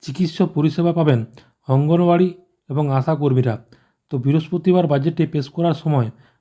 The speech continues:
বড়সড় ঘোষণা করে শিক-, অর্থমন্ত্রী নির্মলা সীতারামনের। তো এর ফলে বিপুল সংখ্যক মানুষ উপকৃত হবেন বলে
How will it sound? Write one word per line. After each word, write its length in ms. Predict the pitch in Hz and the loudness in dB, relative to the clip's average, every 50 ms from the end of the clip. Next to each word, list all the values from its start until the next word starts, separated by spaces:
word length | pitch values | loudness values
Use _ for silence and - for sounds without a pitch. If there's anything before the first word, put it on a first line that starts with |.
| - | -8
বড়সড় 520 | 139 120 127 135 160 160 170 180 180 180 151 | -2 0 2 2 2 2 2 2 2 2 0
ঘোষণা 360 | - 139 127 - 165 165 170 | 0 -2 -2 0 0 0 0
করে 280 | 165 170 160 135 117 107 - _ _ _ - _ _ _ | 0 -2 -2 -2 -2 -4 -6 _ _ _ -20 _ _ _
শিক-, 300 | _ - - - - - - | _ -8 -8 -8 -6 -2 0
অর্থমন্ত্রী 680 | 139 135 135 139 - 170 170 170 165 160 160 139 127 123 - _ _ - _ _ _ - | 2 2 2 0 0 0 2 2 0 0 0 -2 -2 -4 -6 _ _ -20 _ _ _ -4
নির্মলা 460 | 147 151 151 156 156 170 175 180 170 | -2 0 2 2 2 4 4 2 0
সীতারামনের। 600 | 160 - 135 131 160 147 143 135 131 120 110 101 - _ _ _ _ _ _ _ _ _ _ - | 0 -4 -4 0 2 2 4 2 2 2 0 -4 -8 _ _ _ _ _ _ _ _ _ _ -8
তো 80 | - | -6
এর 240 | 156 156 160 180 185 | -2 0 0 0 0
ফলে 340 | 185 190 185 160 135 120 113 113 _ _ _ _ - | 0 0 0 2 2 0 -2 -6 _ _ _ _ -8
বিপুল 320 | - 131 135 135 139 185 165 | -2 -2 -2 0 0 -2 -2
সংখ্যক 360 | 165 - 170 165 - 180 170 | -2 -4 -6 -4 -4 -4 -2
মানুষ 340 | 156 151 147 156 160 143 120 - - - | 0 2 4 4 4 2 0 -4 -10 -12
উপকৃত 560 | 156 156 147 135 170 170 165 - 175 165 - | -8 -6 -4 -2 -2 -4 -2 -2 -4 -2 -2
হবেন 260 | 160 147 151 165 165 | -4 -2 0 0 0
বলে 240 | 160 160 139 120 110 | 2 2 0 0 -2